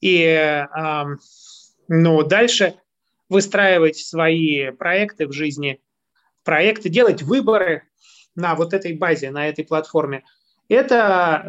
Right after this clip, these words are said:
ну, с моей точки зрения, это дорогого стоит. То есть если человек с самого начала двигается в этой логике, то можно успеть сделать гораздо больше, не теряя времени, не занимаясь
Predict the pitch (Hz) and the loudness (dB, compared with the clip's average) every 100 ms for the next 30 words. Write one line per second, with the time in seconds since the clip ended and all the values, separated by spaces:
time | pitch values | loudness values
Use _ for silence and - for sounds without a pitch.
0 | 170 170 143 - 180 214 196 - 165 180 | -6 -4 -4 -4 -2 0 0 -2 -2 0
1 | 208 190 175 160 160 147 131 - - 151 | 2 2 0 0 0 -2 -4 -6 -16 -20
2 | - 151 143 165 160 156 147 - _ _ | -14 -12 -6 0 0 0 -4 -4 _ _
3 | _ _ - 156 156 156 147 - - 160 | _ _ -2 2 4 4 2 -4 -4 -2
4 | 147 156 165 165 294 294 226 170 185 156 | 0 -2 -2 0 0 2 0 -2 -2 0
5 | 147 147 143 147 143 135 135 - - 156 | -2 -2 -4 -2 -4 -4 -10 -20 -10 -2
6 | 202 196 160 147 - 190 156 147 160 151 | -2 0 -4 -6 -2 0 0 0 0 0
7 | 143 156 147 143 170 254 254 - 180 170 | -2 0 -2 -4 -2 -2 -2 -4 -6 -6
8 | 170 165 190 180 160 190 214 196 165 151 | -6 0 2 4 4 2 0 0 -2 -6
9 | 143 151 160 165 151 - - | -6 -4 -2 0 -2 -4 -12